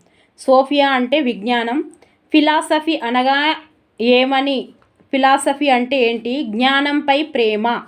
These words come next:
జ్ఞానంపై ప్రేమ. ఇవన్నీ చిన్న చిన్నగానే అనిపిస్తున్నాయి కానీ, ఆ, చాలా కన్ఫ్యూజ్గా అవుతాయండి. తత్వము అను పదానికి సంస్కృత మూల పదాలు తత్ ప్లస్ త్వం, తత్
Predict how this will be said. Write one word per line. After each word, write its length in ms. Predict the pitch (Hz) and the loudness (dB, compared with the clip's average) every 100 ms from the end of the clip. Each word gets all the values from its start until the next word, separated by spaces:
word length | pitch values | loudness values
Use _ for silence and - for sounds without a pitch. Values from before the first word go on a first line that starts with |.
| _ _ _ - | _ _ _ -8
జ్ఞానంపై 760 | 226 247 262 285 285 277 269 311 | 0 2 4 2 0 2 0 0
ప్రేమ. 440 | 285 233 214 220 - | -2 -2 -2 -8 -6
ఇవన్నీ 280 | 240 262 320 | -2 2 2
చిన్న 200 | 330 277 | 2 -2
చిన్నగానే 400 | 269 294 285 285 | 0 0 2 2
అనిపిస్తున్నాయి 540 | 254 254 262 277 269 | 0 0 -4 0 0
కానీ, 280 | 254 277 415 - - - - | 2 0 0 -4 -20 -20 0
ఆ, 120 | 226 214 214 196 - - - | 4 4 4 4 0 -4 0
చాలా 120 | 262 | 2
కన్ఫ్యూజ్గా 600 | 254 254 262 294 285 277 | 2 -2 -2 -2 -2 2
అవుతాయండి. 840 | 269 226 240 262 247 226 226 392 - _ _ _ _ _ 269 | 2 2 0 2 2 2 0 -2 -4 _ _ _ _ _ 0
తత్వము 440 | 269 - 320 320 | 2 2 2 4
అను 180 | 285 262 254 | 0 0 0
పదానికి 500 | 240 269 269 269 339 | 2 2 0 -4 -4
సంస్కృత 720 | 294 247 254 - 269 269 285 | -2 -4 -4 -6 -4 -2 0
మూల 480 | 277 240 247 269 277 | 0 2 4 4 4
పదాలు 640 | 226 214 214 214 240 214 - _ _ _ 254 | 2 2 2 4 4 2 -2 _ _ _ 0
తత్ 400 | 262 - 370 453 - _ _ _ 269 | 0 0 -2 -2 -4 _ _ _ 0
ప్లస్ 420 | 294 359 - - | 0 0 -10 -2
త్వం, 400 | 240 240 220 - - _ _ _ _ 247 | 2 2 0 -4 -12 _ _ _ _ 0
తత్ 260 | 254 320 | 2 -2